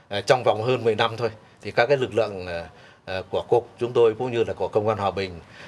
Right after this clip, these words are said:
thì với cái, cái, cái dân số chỉ có bảy trăm hộ thôi. Thế nhưng mà chúng tôi đã bắt giữ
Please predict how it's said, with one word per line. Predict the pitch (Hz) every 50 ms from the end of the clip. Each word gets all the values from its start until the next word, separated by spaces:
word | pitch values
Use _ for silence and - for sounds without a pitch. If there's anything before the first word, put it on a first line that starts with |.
| - - -
thì | - 107 98 95 95 92 85 - - - - -
với | 110 135 139 160 202 -
cái, | 190 175 180 170
cái, | 156 156
cái | 151 - 156 143
dân | 143 147 135 123
số | 139 139 165
chỉ | 160 - -
có | 143
bảy | 139 117 104
trăm | 98 - 135 135
hộ | 127 127 131 117 123
thôi. | - 139 - - - - - - - - - - -
Thế | 135 143 143
nhưng | 139 127
mà | 120 113
chúng | - 131 127
tôi | 131 123
đã |
bắt | 131 139 135 127
giữ | 131 160 190